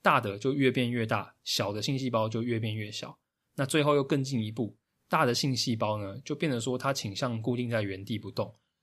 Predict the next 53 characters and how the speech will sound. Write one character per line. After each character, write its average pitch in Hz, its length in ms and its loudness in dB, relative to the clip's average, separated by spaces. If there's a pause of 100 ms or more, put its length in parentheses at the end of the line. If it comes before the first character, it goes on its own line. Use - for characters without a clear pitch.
(160)
那 120 180 4
小 113 200 4
的 110 80 0
性 165 160 0
细 147 200 0
胞 123 180 2
为 127 180 4
了 113 60 4
要 117 160 4
比 104 80 -6
较 117 140 2
快 113 260 4
可 117 100 -2
以 110 60 0
碰 120 300 -4
到 113 160 2
大 110 200 0
的 98 60 -2
性 110 240 -6
细 101 160 -6
胞， 98 260 -10 (240)
就 131 140 2
会 131 60 2
变 139 160 2
得 117 120 0
比 107 120 -4
较 156 80 6
有 127 100 4
活 107 180 -4
动 139 240 0
力。 120 220 -4 (920)
那 135 100 -2
所 143 100 2
以 135 40 6
我 120 80 2
相 143 160 0
信 156 120 0
聪 156 160 -4
明 143 140 0
的 123 80 -2
大 127 180 4
家 117 200 2
听 131 180 -2
到 127 140 4
这 117 100 -2
边 110 160 0
啊， 98 140 -4
就 120 120 -6
可 110 120 -4
以 110 80 0
想 98 200 -6
见 104 200 -4
说， 101 280 -6